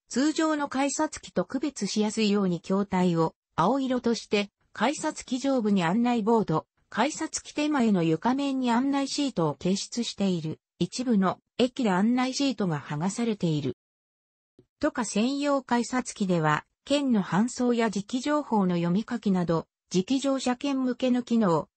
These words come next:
機構を省略しているため、導入や保守のさらなるコスト低減が図られている。二千七年十一月までに二十三駅二十九カ所に導入された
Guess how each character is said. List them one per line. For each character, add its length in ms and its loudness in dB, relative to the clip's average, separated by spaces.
機 140 -16
構 340 0
を 80 2
省 240 2
略 260 -2
し 100 -6
て 100 0
い 100 4
る 100 0
た 140 -2
め、 240 0
導 240 2
入 200 2
や 240 2
保 120 0
守 180 2
の 200 2
さ 160 -2
ら 120 0
な 160 0
る 100 0
コ 140 -2
ス 160 -8
ト 120 0
低 280 0
減 200 2
が 160 2
図 280 -6
ら 100 0
れ 100 0
て 140 -4
い 160 -2
る。 80 -6
二 120 2
千 360 0
七 240 2
年 240 2
十 240 0
一 220 -2
月 220 0
ま 140 2
で 140 2
に 100 4
二 140 2
十 240 0
三 320 2
駅 260 -2
二 140 2
十 240 0
九 240 -2
カ 120 -2
所 140 -2
に 240 -2
導 240 2
入 200 0
さ 160 -2
れ 120 0
た 240 0